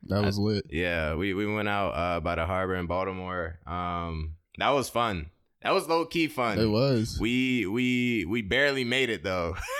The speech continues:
Speaker 2: <laughs>
Speaker 1: Yeah.
Speaker 2: Like, we, that's, that's another thing too. It's, it's hard to find, like, a, a good venue if you, like, go out to, like, party during New Year's, I think we were, like, the first bar we went to or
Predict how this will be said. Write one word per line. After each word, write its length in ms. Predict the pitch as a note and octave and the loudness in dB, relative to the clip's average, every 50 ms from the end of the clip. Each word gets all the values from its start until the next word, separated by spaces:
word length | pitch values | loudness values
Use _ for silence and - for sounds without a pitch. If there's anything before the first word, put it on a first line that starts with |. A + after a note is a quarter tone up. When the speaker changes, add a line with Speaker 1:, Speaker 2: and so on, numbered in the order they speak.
| D5+ D5 | -2 -2
Speaker 2:
<laughs> 0 | |
Speaker 1:
Yeah. 880 | - A3+ A#3 - A3+ - - - A3+ - G2 A2 A2 A2 A2 A2 A2+ B2 - - - - - - - - - | -2 -2 2 2 0 0 0 -2 -2 -2 0 0 2 2 2 2 2 2 0 0 -4 -8 -12 -14 -16 -14 -8
Speaker 2:
Like, 280 | G#2 G2 G2+ G2 F#2+ F#2 | -4 -2 -2 -2 -2 -4
we, 540 | G#2+ A#2+ C3 C3 C3 C3 A#2+ - - - _ _ _ _ _ _ _ _ _ _ _ - - _ _ - - | -4 -2 -2 0 0 -2 -2 -4 -6 -12 _ _ _ _ _ _ _ _ _ _ _ -18 -18 _ _ -8 -2
that's, 240 | G#2 C3 - - A#2 - - | -2 -2 -2 -2 -6 -8 -6
that's 160 | - A#2 C3 - | -4 -4 -4 -2
another 320 | A#2+ G#2 G#2 A2 A2 A2 | -2 -2 -2 0 -2 -2
thing 240 | F2+ G2+ G2+ F#2+ E2+ | -2 -2 -2 -2 -4
too. 400 | - - G#2+ G#2+ G#2+ G2+ G2 G2 | -4 -2 -2 -2 0 0 0 -2
It's, 120 | G#2+ - - | -2 -4 -4
it's 160 | G2+ G#2 - | -6 -4 -2
hard 180 | A#2+ A2 A2 | 0 0 0
to 80 | G2+ G2 | -2 -2
find, 260 | - G#2 G2 G2 G2 | -4 -2 -2 -2 -2
like, 220 | G2 F#2 F#2 - G2 | -2 -2 -2 -2 -2
a, 400 | F#2 F2 E2+ E2 D#2+ D2+ D#2 - - _ _ _ _ _ _ - | -2 0 0 0 0 -2 -4 -8 -12 _ _ _ _ _ _ -8
a 80 | - F2+ | -6 -4
good 220 | E2+ G#2 G2+ F2+ | -2 -4 -4 -4
venue 640 | D#2 F2+ F#2+ G#2 G#2+ G2+ G2+ G2 F#2+ F2+ E2+ E2 E2 - _ _ _ - | -4 -4 -4 -2 -2 -2 -2 -2 -2 -2 -2 -4 -6 -10 _ _ _ -8
if 180 | - G2 - G2+ | -6 -6 -4 -4
you, 100 | G#2 G2 | -2 -2
like, 200 | F#2+ F2 D#2+ D#2 | 0 -2 -2 -2
go 180 | F#2+ F#2+ F2+ E2 | -2 0 0 0
out 360 | E2+ F#2+ G2+ G#2 - - - _ _ - | 0 0 0 0 -2 -4 -10 _ _ -8
to, 100 | - F2 | -6 -2
like, 220 | F2+ F2+ E2+ - | -2 -2 -2 0
party 300 | - G2+ G2 G2+ G#2+ G#2 | 0 0 0 0 0 -2
during 260 | G#2 G#2 G2+ G2+ G2+ | 0 -2 -2 -2 -2
New 80 | G#2 G#2 | -2 -2
Year's, 400 | G2+ G#2 G#2 G#2+ G#2 G2+ F#2+ G2 | -2 0 0 0 0 -2 -2 -2
I 80 | F#2 F2+ | -4 -2
think 200 | G2 G2+ F#2+ F#2 | -2 -4 -2 -2
we 100 | G2 G2 | -2 -2
were, 120 | F#2 F2+ | 0 0
like, 320 | E2+ E2+ E2+ E2 D#2+ - - _ _ _ _ _ _ _ _ _ | 0 -2 -2 -2 -4 -6 -10 _ _ _ _ _ _ _ _ _
the 60 | F2 | -8
first 400 | E2+ - A2 G#2 F#2 - - - - - | -4 -2 -2 -2 -2 -2 -6 -8 -10 -8
bar 320 | F2 E2 F2+ G2 G2+ G2+ | -6 -2 0 0 0 0
we 120 | G2 F#2 F#2 | 0 -2 -2
went 220 | F#2 G2 G2+ F2+ | -2 -2 -2 -4
to 420 | - - F#2+ F#2+ F#2 F#2 F2+ F2 D#2+ | -4 -2 -2 -2 -2 -2 -2 -2 -2
or 460 | D#2+ E2+ E2+ E2+ D#2 D2+ D2 C#2 | -2 -2 -2 -2 -2 -2 -4 -6